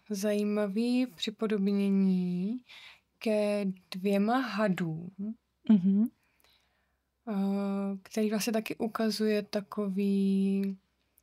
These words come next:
Speaker 1: eh, převrácení určitý, eh, že toho jednoho hada jsme zavrhli. Můžeš,
Speaker 2: Mhm, mhm.
Speaker 1: můžeš k tomu ň-, něco
Speaker 2: Ta
Speaker 1: říct?
Speaker 2: dua-, dualita,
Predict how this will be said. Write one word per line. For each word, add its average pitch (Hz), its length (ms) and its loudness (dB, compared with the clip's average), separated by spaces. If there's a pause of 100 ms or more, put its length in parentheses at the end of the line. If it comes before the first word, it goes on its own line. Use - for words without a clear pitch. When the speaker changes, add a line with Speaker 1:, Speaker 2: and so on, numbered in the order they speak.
(920)
Speaker 1:
eh, 196 800 -2
převrácení 247 960 2
určitý, 220 1300 0
eh, 214 40 -8 (340)
že 196 160 -2
toho 208 220 -2
jednoho 208 380 2
hada 196 280 0
jsme 202 220 -4
zavrhli. 196 1120 -2 (720)
Můžeš, 220 440 -2
Speaker 2:
Mhm, 226 440 6 (180)
mhm. 240 120 6
Speaker 1:
můžeš 247 260 6
k - 60 -16
tomu 247 480 0
ň-, 254 280 2 (440)
něco 220 340 -2
Speaker 2:
Ta 233 80 6
Speaker 1:
říct? 196 80 4
Speaker 2:
dua-, 214 240 4 (140)
dualita, 220 580 4